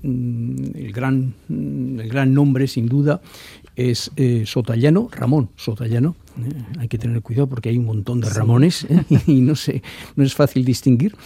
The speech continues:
Speaker 1: pero no es la primera generación, hay varias generaciones anteriores que además ya están en temas importantes, pero
Speaker 2: Ujú.
Speaker 1: vamos a empezar con la mitad del siglo, del final del diecinueve,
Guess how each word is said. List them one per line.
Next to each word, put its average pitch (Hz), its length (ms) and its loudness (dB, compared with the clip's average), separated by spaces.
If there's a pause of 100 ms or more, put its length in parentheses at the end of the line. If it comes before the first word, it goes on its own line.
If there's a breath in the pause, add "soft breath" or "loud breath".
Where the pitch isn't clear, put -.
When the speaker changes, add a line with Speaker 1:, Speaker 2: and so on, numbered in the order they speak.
(160 loud breath)
Speaker 1:
pero 151 180 8
no 208 180 10
es 220 240 4
la 127 360 0
primera 123 360 2
generación, 123 540 -2
hay 131 120 0
varias 113 420 -2
generaciones 117 560 -6
anteriores 131 520 0
que - 120 -4
además 180 260 0
ya 185 180 2
están 170 320 -2
en 143 160 -2
temas 127 300 -2
importantes, 101 600 -10
pero - 240 -2
Speaker 2:
Ujú. 143 140 -8
Speaker 1:
vamos 170 300 0
a - 20 2
empezar 131 380 -2
con 139 220 0 (520 loud breath)
la 120 140 -2
mitad 113 340 0 (200)
del 123 480 -2
siglo, 120 640 0
del 127 440 -6
final 120 260 -4
del 123 120 0
diecinueve, 220 500 6